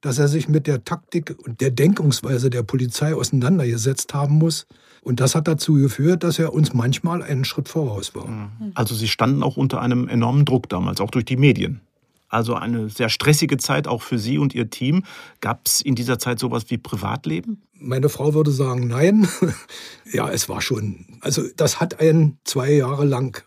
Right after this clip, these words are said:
Speaker 1: Tag und Nacht beschäftigt. Manche Leute stellen sich ja vor, man kommt morgens zur Arbeit, ach, heute ist Dagobert, gucken wir mal.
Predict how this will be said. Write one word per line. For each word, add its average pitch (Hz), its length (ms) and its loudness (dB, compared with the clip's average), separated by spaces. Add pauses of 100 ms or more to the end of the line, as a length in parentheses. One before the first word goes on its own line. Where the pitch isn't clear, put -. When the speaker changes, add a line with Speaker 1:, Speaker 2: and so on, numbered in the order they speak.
(120)
Speaker 1:
Tag - 220 -2
und 147 100 4
Nacht 123 240 -2
beschäftigt. - 640 -8 (540)
Manche 160 260 4
Leute 165 260 4
stellen 156 280 2
sich 147 160 -2
ja 143 100 0
vor, 156 340 0 (640)
man 127 200 -2
kommt 147 240 4
morgens 143 280 2
zur - 240 2
Arbeit, 220 340 -2
ach, - 200 -4
heute 175 160 2
ist - 160 -8
Dagobert, 208 500 2
gucken 185 300 4
wir 208 80 4
mal. 202 300 2